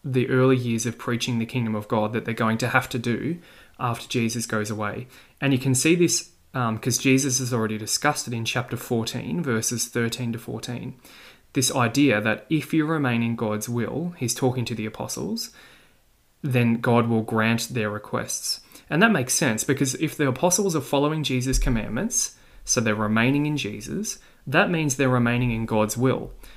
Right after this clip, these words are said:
And therefore, their wills are aligned with God's will. So he's going to grant whatever requests they have, because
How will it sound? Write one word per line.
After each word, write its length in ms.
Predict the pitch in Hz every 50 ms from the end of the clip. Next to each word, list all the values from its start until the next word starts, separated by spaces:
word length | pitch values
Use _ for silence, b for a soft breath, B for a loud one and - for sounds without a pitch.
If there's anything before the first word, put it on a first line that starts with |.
| b b b b b -
And 280 | 131 123 120 117 113
therefore, 500 | - - 135 139 156 156 - 131 113 113
their 220 | 113 120 123 131 131
wills 560 | 123 127 113 107 107 110 107 - - - - - -
are 140 | - 127 120
aligned 420 | 117 110 113 110 110 107 107 107
with 200 | 107 113 110 -
God's 340 | - 131 160 180 175 175 -
will. 340 | 123 - - 120 143 143 B B B B B B
So 200 | - - - 127
he's 260 | 120 180 208 220 214
going 220 | - 170 156 143 120
to 80 | -
grant 340 | 127 - - 117 117 117 117
whatever 280 | 123 123 117 113 113 120
requests 640 | 117 113 110 - - 120 117 - - - - - -
they 220 | - 110 107 110
have, 440 | 117 147 147 - - - 151 - - B B B B B
because 540 | B 123 123 - 127 113 110 110 - - -